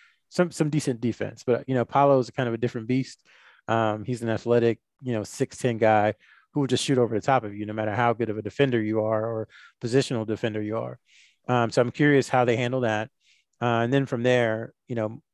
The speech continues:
if Armando Bacot can get Mark Williams into a little bit of foul trouble, that could change everything as well. And vice versa, if Mark Williams can get Armando Bacot in a lot of foul trouble, I don't know if North, I, I, I know North Carolina probably doesn't have enough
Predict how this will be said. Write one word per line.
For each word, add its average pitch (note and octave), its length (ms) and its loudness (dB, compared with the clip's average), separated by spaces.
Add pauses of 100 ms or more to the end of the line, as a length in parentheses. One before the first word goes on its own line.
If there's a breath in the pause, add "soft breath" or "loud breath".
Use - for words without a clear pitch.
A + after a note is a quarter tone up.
(220)
if A#2+ 200 -2
Armando C3 420 2
Bacot A#2+ 380 2
can A2+ 140 -6
get A2+ 140 -4
Mark A#2 220 -2
Williams A2+ 320 -4
into A2 240 -6
a - 20 0
little A#2 220 0
bit A#2+ 120 -2
of G#2+ 120 -2
foul A2 220 0
trouble, C#3+ 380 -2 (520 soft breath)
that B2 220 0
could A2+ 120 -6
change G#2+ 280 -4
everything G#2 300 -4
as G#2 120 -10
well. A2 260 0
And B2+ 220 2
vice C#3 200 4
versa, A#2+ 340 2 (400 loud breath)
if B2 80 -4
Mark B2+ 200 4
Williams C#3 320 2
can B2 140 -6
get A2+ 260 0
Armando A2+ 320 -2
Bacot B2+ 380 4
in G#2 60 -6
a A2 60 -6
lot G#2+ 160 0
of G2 60 -2
foul G#2 180 0
trouble, G#2 380 -4 (400 loud breath)
I B2+ 40 2
don't B2 180 0
know B2+ 280 6
if A2 120 -2
North, A#2+ 220 -4 (180)
I, C#3 80 2 (260)
I, B2 60 0
I C3+ 40 4
know C3 240 4
North A#2 220 0
Carolina A2+ 280 -4
probably A2+ 260 0
doesn't G#2+ 220 -2
have A2 140 -2
enough G#2 360 -6